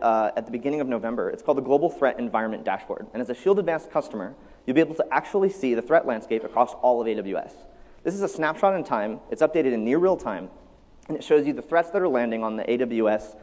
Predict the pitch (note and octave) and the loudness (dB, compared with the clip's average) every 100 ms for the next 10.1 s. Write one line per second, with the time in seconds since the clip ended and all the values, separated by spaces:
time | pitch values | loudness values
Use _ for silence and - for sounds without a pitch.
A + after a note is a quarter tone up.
0 | - - - A#2 A2 G2+ F2 B2+ A2+ A2 | -20 -16 -2 2 2 0 -2 -2 -2 0
1 | A2+ G2+ F2 - C3 A2+ B2+ A#2 C3+ D3+ | 0 -2 -8 -2 0 0 -2 -2 -2 -2
2 | G#3+ A3+ - - - - - C#3 A#2 G#2+ | -4 -6 -14 -20 -20 -10 -4 0 0 -2
3 | G#2 G2+ - - - - - - - - | -2 -4 -8 -18 -20 -20 -20 -20 -20 -4
4 | B2 D3+ D#3+ D#3 D#3 D#3 C3 A#2+ A#2+ A2+ | 2 6 4 4 2 2 0 -2 -2 -2
5 | C3 C3 - B2+ A#2+ G#2+ A#2+ A#2 B2 A#2+ | 2 0 2 -2 -2 0 0 2 2 0
6 | A#2 G2+ G#2 C3 C3+ B2 B2 - - - | -2 -2 -2 0 0 -2 -8 -16 -20 -20
7 | - - C#3 A2 G#2+ G#2 G#2+ B2+ C#3 - | -20 -4 -2 -2 -2 -2 0 -2 0 -2
8 | - - - - _ - - D3 - C3 | -8 -20 -20 -20 _ -6 0 0 0 0
9 | B2+ A2+ G#2+ G2 G2 G#2+ - B2+ C3 B2+ | 0 0 -2 0 2 0 0 0 2 2